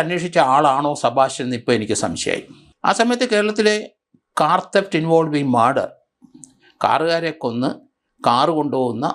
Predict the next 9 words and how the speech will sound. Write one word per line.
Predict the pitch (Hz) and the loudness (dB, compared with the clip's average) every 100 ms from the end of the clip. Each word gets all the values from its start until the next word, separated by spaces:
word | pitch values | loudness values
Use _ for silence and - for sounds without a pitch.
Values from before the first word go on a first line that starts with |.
| - - | -6 -2
ധാരാളം | 98 107 165 202 185 | 2 2 2 0 -4
കേസുകൾ | 175 185 170 | -4 -2 0
ഞാൻ | 165 | 0
അന്വേഷിച്ച് | 160 160 156 147 | 0 0 0 0
കണ്ടെത്തുകയും | 143 135 139 117 143 - _ _ _ _ - - _ _ _ _ _ _ _ - | 0 -2 -2 -4 -4 -10 _ _ _ _ -20 -20 _ _ _ _ _ _ _ 0
ആ | 240 254 | 0 0
കൂട്ടത്തിലെ | 262 190 - 113 117 135 - - - _ _ _ - | -2 -2 -2 0 0 -2 -8 -20 -20 _ _ _ -2
ആയിരത്തി | 139 165 165 | 0 0 2
തൊള്ളായിരത്തി | 170 165 156 151 | 2 2 0 0